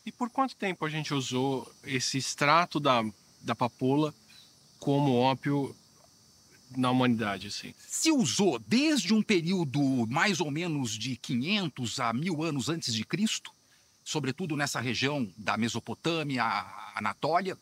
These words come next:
Speaker 2: Depois, no ano seiscentos, mais ou menos, vai chegar por meio dos árabes na China, na América, só com a descoberta da América, é claro.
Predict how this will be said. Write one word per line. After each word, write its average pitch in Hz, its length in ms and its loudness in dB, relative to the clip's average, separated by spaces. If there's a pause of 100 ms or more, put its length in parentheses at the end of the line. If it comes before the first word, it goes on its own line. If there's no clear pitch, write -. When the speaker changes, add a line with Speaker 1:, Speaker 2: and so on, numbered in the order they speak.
Speaker 2:
Depois, 208 300 -2
no 208 160 2
ano 226 120 4
seiscentos, 214 840 0
mais 131 180 -2
ou 131 80 0
menos, 127 260 0
vai 185 140 -2
chegar 143 360 -2
por 165 180 -4
meio 151 200 -2
dos 165 280 -2
árabes 120 480 2
na 185 120 -2
China, 220 480 2 (680)
na 151 160 2
América, 156 400 0
só - 160 -4
com - 120 -4
a - 20 -2
descoberta 143 480 -4
da 214 80 2
América, 180 400 -2
é - 20 -12
claro. 185 400 2